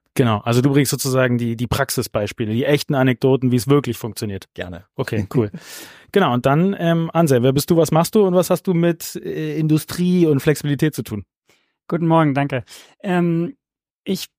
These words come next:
Speaker 3: bin Berater bei Neon. Wir sind ein kleines Beratungsunternehmen, auch hier in Kreuzberg an der Schönleinstraße.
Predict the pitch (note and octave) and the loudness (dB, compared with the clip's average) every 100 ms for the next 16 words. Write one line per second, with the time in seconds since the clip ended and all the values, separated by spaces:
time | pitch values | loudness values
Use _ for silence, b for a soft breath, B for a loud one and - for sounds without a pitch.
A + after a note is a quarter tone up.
0 | - F3+ F3+ F3 F3 D#3+ C#3+ E3 D#3+ C#3+ | -2 2 2 2 2 0 0 0 2 2
1 | C#3 C3+ C3 C#3 D3 C3 B2+ B2+ C#3+ A#2+ | 2 2 4 4 2 2 0 0 -2 -2
2 | D3 C#3+ - B2+ C#3+ E3+ F3+ D#3+ D#3 D3+ | -2 -4 -4 -4 -4 -4 -6 0 2 2
3 | D3+ C#3+ - - C#3 - D3+ - - C#3+ | 0 -4 -6 -2 -2 -2 -4 -4 0 0
4 | C3 - C3 A#2+ D3+ C#3+ C3 - C3+ C3 | 0 -4 -6 -2 0 0 -2 -2 0 0
5 | - C3 | 0 -2